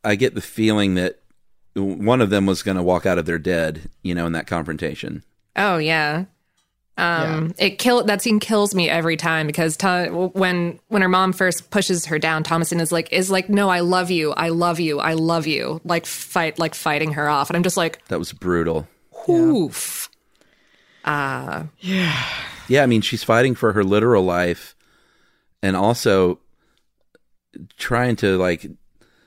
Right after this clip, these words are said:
Speaker 1: I mean, you think it's hard dealing with parents, like, when we were growing up, like,
Speaker 2: <laughs>
Speaker 1: imagine this, like, Calvinist puritanical shit
Speaker 2: Oof.
Speaker 1: to where you,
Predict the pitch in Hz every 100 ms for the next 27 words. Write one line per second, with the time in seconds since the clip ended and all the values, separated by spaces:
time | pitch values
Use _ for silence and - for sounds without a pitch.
0 | _ _ - 107 127 156 113 - 104 98
1 | 107 104 87 - 107 104 95 95 87 92
2 | 90 104 107 95 92 87 87 95 87 87
3 | - 92 92 104 107 98 92 - 92 90
4 | - 104 104 101 - - 101 92 95 107
5 | 101 87 - 85 82 220 202 170 - -
6 | - - _ - 110 107 101 95